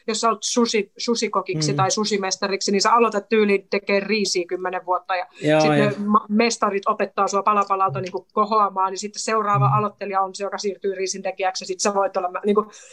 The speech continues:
Speaker 1: tavallaan, että sä nouset siinä hierarkiassa, tai jota-, joku tämmönen niin kun sille kuvainnollisesti. Eli
Speaker 2: Joo.
Speaker 1: käytännössä sun koko elämä on käsikirjoitettu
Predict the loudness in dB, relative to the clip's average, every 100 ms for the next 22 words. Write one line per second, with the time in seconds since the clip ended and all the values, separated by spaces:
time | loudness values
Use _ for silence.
0 | -2 2 2 0 0 0 0 -6 -4 0
1 | 0 -2 -6 -8 -6 -8 -4 -2 0 -2
2 | 0 -2 -2 -4 -8 -8 -6 -2 -2 -4
3 | _ _ -6 0 0 -2 -6 -6 0 0
4 | 0 _ -20 -2 2 4 6 4 2 -4
5 | -6 0 0 0 -2 -2 -4 -4 -6 -8
6 | -14 _ _ -4 -4 -4 -10 -12 -16 -12
7 | -14